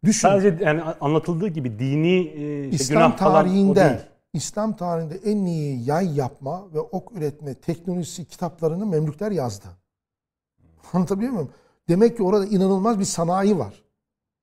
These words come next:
Speaker 1: Kıpçak bu adamlar. Ee, işte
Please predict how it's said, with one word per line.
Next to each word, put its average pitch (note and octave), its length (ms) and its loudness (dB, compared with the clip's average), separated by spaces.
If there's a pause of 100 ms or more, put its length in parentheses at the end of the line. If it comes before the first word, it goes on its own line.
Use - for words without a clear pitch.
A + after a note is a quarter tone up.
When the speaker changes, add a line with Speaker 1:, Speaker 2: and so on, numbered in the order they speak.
(1300)
Speaker 1:
Kıpçak F#3 460 -2
bu D#3+ 100 0
adamlar. A2+ 540 -4 (540)
Ee, C#3 400 -6 (260)
işte C#3+ 360 -6